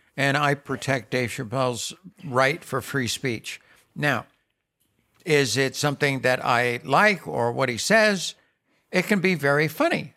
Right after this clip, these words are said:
you know, um, and I'll laugh at, I, I laugh at myself. I mean, I'm, like, the first one. Did you ever see the, um, uh, <laughs> it's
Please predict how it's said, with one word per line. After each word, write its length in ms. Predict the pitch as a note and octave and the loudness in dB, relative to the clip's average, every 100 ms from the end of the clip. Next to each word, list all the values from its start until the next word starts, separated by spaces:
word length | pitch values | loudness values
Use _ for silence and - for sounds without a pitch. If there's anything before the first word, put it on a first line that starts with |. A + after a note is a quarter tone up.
| _ _ G3 | _ _ -2
you 140 | D#3+ | 2
know, 340 | D3+ E3+ G#3 - - | 2 2 -2 -8 -6
um, 380 | D3+ D3 C#3+ D3 | 0 2 2 0
and 220 | - D#3 - | 0 0 2
I'll 200 | E3 F#3 | 2 4
laugh 260 | F#3+ A#3+ | 2 4
at, 160 | C3 B2+ | 0 2
I, 160 | G#3+ | 2
I 160 | A3+ B3 | 4 4
laugh 320 | A#3 B3+ C#4 | 4 2 0
at 80 | E3+ | -4
myself. 480 | A#2 G2+ A#2+ G#2 - | -2 -4 -4 -6 -6
I 160 | C#3 C#3 | -4 -2
mean, 200 | C#3 C#3+ | 0 0
I'm, 180 | A3+ | 0
like, 200 | F#3 C#3+ | -2 -4
the 80 | C3+ | -8
first 300 | - G#3+ - | -4 -4 -2
one. 200 | A#2+ - _ - - - | -8 -12 _ -20 -20 -10
Did 160 | D3 | -2
you 80 | F#3 | 0
ever 160 | F#3+ F3 | 2 0
see 240 | F#3 F3+ | 2 0
the, 300 | D3+ C3+ A2 G2+ _ _ _ _ _ _ - | 0 -2 -4 -10 _ _ _ _ _ _ -2
um, 440 | B2 A#2 A#2 A2+ _ _ _ _ _ _ - - | 0 0 -4 -10 _ _ _ _ _ _ -16 -6
uh, 500 | A#2+ F#2 D#2+ - - - | -4 -2 -4 -6 -10 -12
<laughs> 260 | - D3+ - - G#2+ - - | -8 -6 -8 -10 -10 -12 -20
it's 240 | - - | -16 -16